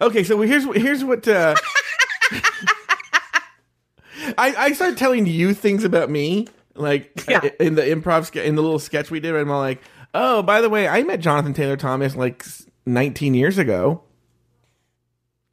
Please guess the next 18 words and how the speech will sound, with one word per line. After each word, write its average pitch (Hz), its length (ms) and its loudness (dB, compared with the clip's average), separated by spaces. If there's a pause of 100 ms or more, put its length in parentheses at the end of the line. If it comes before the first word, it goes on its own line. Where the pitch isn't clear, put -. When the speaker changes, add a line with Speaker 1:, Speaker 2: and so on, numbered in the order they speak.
(960)
Speaker 1:
All 175 80 -8
right. 185 260 -6 (1000)
Okay, 220 680 0
uh, 190 960 0
let's 220 220 -6
move 220 240 -4
on. 147 320 -2
That, 156 200 -6 (180)
anyway, 233 420 -2
the 180 100 0
point 254 220 0
is, 202 60 0
how 254 120 0
did 349 160 4
he, 277 220 -2
how 269 120 0
did, 320 260 -2
uh, 196 80 0